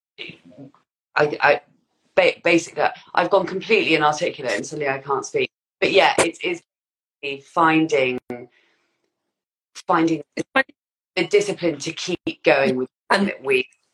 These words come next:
Speaker 2: and that feeds the mot-, momentum, you know, then we get the momentum and then we carry on. Um, and that is, you know, that is what it, then, then you feel more motivated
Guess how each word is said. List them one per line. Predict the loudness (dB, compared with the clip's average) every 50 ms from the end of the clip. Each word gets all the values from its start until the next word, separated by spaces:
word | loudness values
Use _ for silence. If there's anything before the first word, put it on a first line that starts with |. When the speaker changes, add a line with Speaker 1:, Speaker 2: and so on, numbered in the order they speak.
| -2 -2 -2 _ _ _ _ 0
Speaker 2:
and | 2 4
that | 4 4 2 0 -4
feeds | -16 -12 -8 -8 -6 -6 -8 -12
the | -10 -6
mot-, | -2 -2 -2 -2 -4 -8 -10 -4
momentum, | 0 0 2 4 4 2 2 2 0 -4 -6 -6 -6 -4
you | -2 -2
know, | 0 0
then | 2 2 2 2 2
we | -2 -2
get | 2 2 0 0 0
the | -4 -4 -4 -2
momentum | -2 -4 -4 -4 -6 -8
and | -4 -2 0 2 4
then | 4 4 4 2
we | 0 -2 -2
carry | -2 -4 -6 -2 0 0 2 2
on. | 0 0 -2 -6 -10 -18 -20 _ -20 -20 _ _ _ _ 0
Um, | 0 0 0 0 -4 -6 -2 0
and | 2 4 4
that | 4 2 2 2
is, | 0 0 0 -4 -6
you | -4 -4
know, | -2 -4 -6
that | -6 -4 -2 -2 0 2
is | 2 0 2 2
what | 4 4 6 4
it, | 2 0 _ 2
then, | 2 4 4 2 -2 -4 _ 0
then | 2 2 2 2 0 0
you | -4 -4 -6
feel | -6 -2 -2 0 0
more | -2 -4 -8 -8
motivated | -6 -8 -8 -8 -10 -6 -6 -6 -6 -6 -14 -14 -14